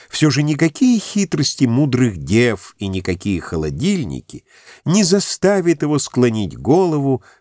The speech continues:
в веселом хороводе месяцев. Да-да, наша история еще не кончена. Ночь миновала,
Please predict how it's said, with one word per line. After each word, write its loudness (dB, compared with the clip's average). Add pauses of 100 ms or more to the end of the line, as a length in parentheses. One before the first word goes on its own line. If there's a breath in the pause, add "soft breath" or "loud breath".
в -4
веселом 0
хороводе -4
месяцев. -8 (440)
Да-да, -4 (800 soft breath)
наша 2
история 2
еще -2
не -2
кончена. -6 (1800)
Ночь 0
миновала, -4